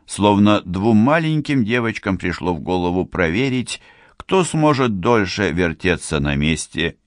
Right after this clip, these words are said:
и не упасть, и люди собрались поглядеть на это странное состязание в выносливости. «Что это?» поинтересовался Стэнхэм. «Зуамель»,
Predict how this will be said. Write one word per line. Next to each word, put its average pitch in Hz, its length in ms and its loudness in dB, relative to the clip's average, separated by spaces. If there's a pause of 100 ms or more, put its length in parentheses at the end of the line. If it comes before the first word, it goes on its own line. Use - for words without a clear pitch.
(100)
и 92 120 2
не 78 140 2
упасть, 71 680 -4 (540)
и 92 140 2
люди 104 280 2
собрались 82 540 -2
поглядеть 80 640 -2
на 76 140 -2
это 71 220 -4
странное 76 520 -2
состязание 73 800 -4
в 69 80 -6
выносливости. 69 880 -6 (1080)
«Что - 400 -6
это?» 80 420 -4 (720)
поинтересовался 85 840 0
Стэнхэм. 76 600 -6 (840)
«Зуамель», 92 1080 2